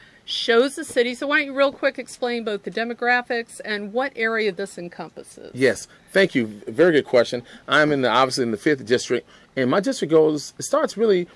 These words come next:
Speaker 2: from Division and LaSalle Street. It goes up to Michigan
Speaker 1: Up
Speaker 2: Avenue.
Speaker 1: here, down here.
Speaker 2: Oh, yes. So I have all those Rush Street bars.
Speaker 1: Up at the
Speaker 2: All,
Speaker 1: top.
Speaker 2: yes, all that. I have
Speaker 1: Down
Speaker 2: the,
Speaker 1: here?
Speaker 2: go down Rush Street, keep going.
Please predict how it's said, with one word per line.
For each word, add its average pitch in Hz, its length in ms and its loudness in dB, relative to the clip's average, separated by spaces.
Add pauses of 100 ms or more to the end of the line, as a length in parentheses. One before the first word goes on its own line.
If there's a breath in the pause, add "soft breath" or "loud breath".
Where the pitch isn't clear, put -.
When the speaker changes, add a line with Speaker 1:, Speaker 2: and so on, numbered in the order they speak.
(220 soft breath)
Speaker 2:
from 147 420 -2 (180)
Division 233 680 4
and 185 260 2
LaSalle 110 580 2
Street. 107 440 -4 (560)
It 120 60 -10
goes 180 220 6
up 196 120 2
to - 100 -4
Michigan 208 460 0
Speaker 1:
Up 175 60 2
Speaker 2:
Avenue. 120 400 2
Speaker 1:
here, - 100 -12
down - 260 -16
here. - 140 -6
Speaker 2:
Oh, 175 80 10
yes. 196 200 8 (120)
So 147 160 2
I 156 60 6
have 180 140 4
all 226 140 6
those 240 220 8
Rush 208 180 6
Street 196 320 -6
bars. 180 600 2 (100)
Speaker 1:
Up 175 140 -16
at - 60 -18
the 156 60 -6
Speaker 2:
All, 165 260 4
Speaker 1:
top. - 260 -16
Speaker 2:
yes, 127 440 4
all 120 180 4
that. 131 340 4
I 131 40 4
have 143 320 4
Speaker 1:
Down 123 180 2
Speaker 2:
the, 117 40 0
Speaker 1:
here? 185 240 -10 (160)
Speaker 2:
go 131 100 6
down 170 220 6
Rush 175 200 8
Street, 170 300 0
keep 262 220 -4
going. 240 280 0